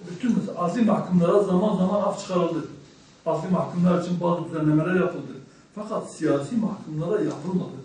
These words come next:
Ve siyasi mahkumlar açısından da, e, katmerli bir zulüm söz konusu. Şimdi normal Türk Ceza Kanunu'na göre bir insan ceza işlediğinde Türk Ceza Kanunu'nda ne ceza varsa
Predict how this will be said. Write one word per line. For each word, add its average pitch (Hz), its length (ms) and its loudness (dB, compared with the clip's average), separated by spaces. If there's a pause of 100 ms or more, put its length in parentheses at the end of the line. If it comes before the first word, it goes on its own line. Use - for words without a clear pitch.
(600)
Ve 180 120 2
siyasi 196 300 0
mahkumlar 214 420 -2
açısından 196 480 0
da, - 220 -4 (360)
e, 139 60 -8 (400)
katmerli 196 520 2
bir - 140 -2
zulüm 214 260 2
söz - 240 -10
konusu. 254 340 -10 (680)
Şimdi 180 180 6
normal 196 360 4
Türk - 160 -8
Ceza 190 300 0
Kanunu'na 180 340 -2
göre 156 380 0 (220)
bir 196 160 -4
insan 170 400 0
ceza 165 260 2
işlediğinde 151 440 -2
Türk - 240 -4
Ceza 160 280 -2
Kanunu'nda 151 560 0 (320)
ne 180 240 2
ceza 160 320 4
varsa 226 460 4